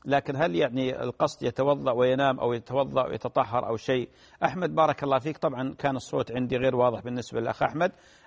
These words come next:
نعم، صح عن النبي عليه الصلاة والسلام أن، آه، المسلم إذا توضأ قبل أن ينام نام في شعاره ملك،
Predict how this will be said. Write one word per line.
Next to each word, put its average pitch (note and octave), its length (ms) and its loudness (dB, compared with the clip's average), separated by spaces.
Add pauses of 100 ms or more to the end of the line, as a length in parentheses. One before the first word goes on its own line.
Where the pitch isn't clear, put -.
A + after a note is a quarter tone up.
نعم، A#2 240 -2
صح - 300 -2
عن C#3+ 220 -2
النبي A#2+ 280 0
عليه C3 180 0
الصلاة C#3 380 0
والسلام E3+ 480 -2
أن، C3+ 200 -2
آه، C3 160 0 (800)
المسلم B2 680 -6
إذا A#2+ 220 -2
توضأ B2 460 2
قبل C#3 320 -2
أن A#2 140 0
ينام C#3+ 420 0 (480)
نام C#3 480 0
في C#3+ 220 -4
شعاره C#3+ 760 0
ملك، A#2 420 0